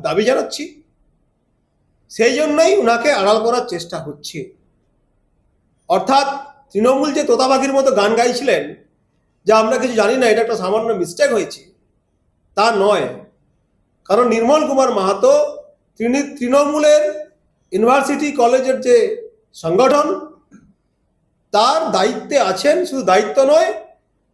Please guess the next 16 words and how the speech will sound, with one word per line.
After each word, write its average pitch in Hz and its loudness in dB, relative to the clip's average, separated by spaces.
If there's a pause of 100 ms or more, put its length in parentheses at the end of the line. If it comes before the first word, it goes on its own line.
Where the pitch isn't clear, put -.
(400)
দেখুন 214 0
জয়েন্ট 226 2
সেক্রেটারি 262 -4
দায়িত্বে 185 0
আছেন, 175 0
তার 196 0
কপি 165 -2
আপনাদের 160 -4
আমি 202 -6
দিলাম। 147 -6 (1900)
এই 277 2
কপি 226 2
আমাদের 262 2
কাছে 247 0
আসার 233 -2
পরে 214 0